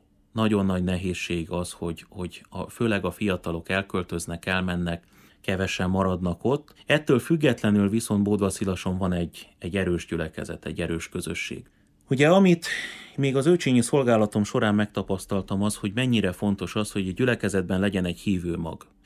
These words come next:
Tehát ugye a gyülekezet az egy olyan dolog, hogy, hogy vannak, akik, akik lazán kapcsolódnak hozzá, ugye vannak ilyen alkalmi templomba járók, vannak, akik csak ünnepeken jelennek meg,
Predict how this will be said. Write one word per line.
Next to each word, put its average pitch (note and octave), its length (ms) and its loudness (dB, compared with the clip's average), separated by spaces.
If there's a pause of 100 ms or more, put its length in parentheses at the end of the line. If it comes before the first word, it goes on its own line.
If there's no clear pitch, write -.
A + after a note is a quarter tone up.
(120)
Tehát - 160 -4
ugye C3 120 0
a A#2 40 4
gyülekezet D#3+ 680 4
az D3+ 120 2
egy C#3+ 200 0
olyan C3 500 2
dolog, C3+ 380 2
hogy, A2+ 300 0
hogy G#2+ 160 0
vannak, C3 340 2
akik, G2 440 -2
akik - 340 -4
lazán B2+ 340 2
kapcsolódnak A2+ 720 0
hozzá, F#2+ 380 0
ugye F2+ 220 -4
vannak F#2 360 -2
ilyen - 140 -8
alkalmi G2 480 -2
templomba F2+ 520 -4
járók, E2+ 420 -2 (360)
vannak, G#2 300 2
akik F#2+ 200 -6
csak - 200 -4
ünnepeken A2+ 520 2
jelennek G2+ 560 4
meg, G2 260 0